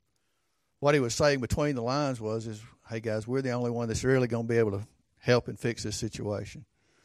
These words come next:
Because I had literally seen, I was sitting up there waiting for 'em to come across, ford the river. I was just sitting there in awe of the situation, and had watched the military come up, get out, walk around with their A K forty-sevens, and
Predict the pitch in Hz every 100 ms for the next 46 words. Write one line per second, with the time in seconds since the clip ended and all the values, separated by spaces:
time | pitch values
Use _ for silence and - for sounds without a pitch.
0 | _ _ _ _ _ _ _ - 127 131
1 | 120 113 123 143 151 123 135 123 117 139
2 | 135 127 147 131 139 135 127 123 120 127
3 | 120 - 110 113 123 110 - 117 113 113
4 | - - _ _ 147 127 110 110 113 110
5 | 113 113 - - - - - _ _ -
6 | 117 - - 113 113 117 110 104 117 113
7 | 107 - 120 - 113 123 - 101 _ -
8 | - 127 127 117 139 151 127 123 139 170
9 | 147 131 127 - 139 135 131 123 120 131
10 | 143 139 135 - - _ 117 139 139 135
11 | 147 139 135 131 131 - 131 139 135 139
12 | 139 131 135 127 123 120 117 107